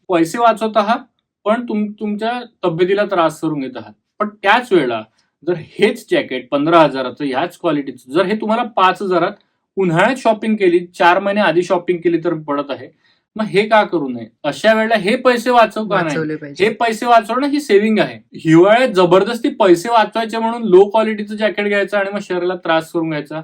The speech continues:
Speaker 1: हे बरोबर डिसिजन नाही. आणि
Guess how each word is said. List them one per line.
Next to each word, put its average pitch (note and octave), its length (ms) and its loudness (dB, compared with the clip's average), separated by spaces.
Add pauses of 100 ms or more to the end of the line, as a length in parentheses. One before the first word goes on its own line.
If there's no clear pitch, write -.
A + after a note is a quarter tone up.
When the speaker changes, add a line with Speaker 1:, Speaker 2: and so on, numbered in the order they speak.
(460)
Speaker 1:
हे G#3+ 460 2 (460)
बरोबर F#3+ 640 0
डिसिजन F3 420 -2
नाही. D#3 360 -4 (1080)
आणि C3 160 -8